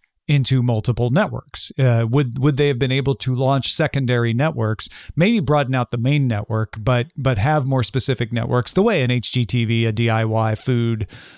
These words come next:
uh, and all of that happened? As it was, it got merged into G four. The tech went away. And to the, to your original, uh, viewer question,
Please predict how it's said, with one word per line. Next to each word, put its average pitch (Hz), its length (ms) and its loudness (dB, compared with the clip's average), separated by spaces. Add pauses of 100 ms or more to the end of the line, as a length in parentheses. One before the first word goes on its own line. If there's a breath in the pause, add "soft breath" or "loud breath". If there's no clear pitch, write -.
(140 loud breath)
uh, 117 300 0
and 131 160 0
all 113 120 0
of 107 100 -4
that 120 220 0
happened? 110 460 -2 (300 loud breath)
As 165 160 2
it 151 80 0
was, 160 340 4
it 135 40 -4
got 135 180 0
merged 135 260 0
into 117 180 -2
G 123 200 -2
four. 139 240 -2
The 117 100 -2
tech 147 300 0
went 127 160 -2
away. 113 480 0 (320 loud breath)
And 139 160 0
to 175 240 0
the, 135 140 -2
to - 240 0
your 151 540 2
original, 147 680 2 (260)
uh, 123 380 0
viewer 151 320 2
question, 113 640 0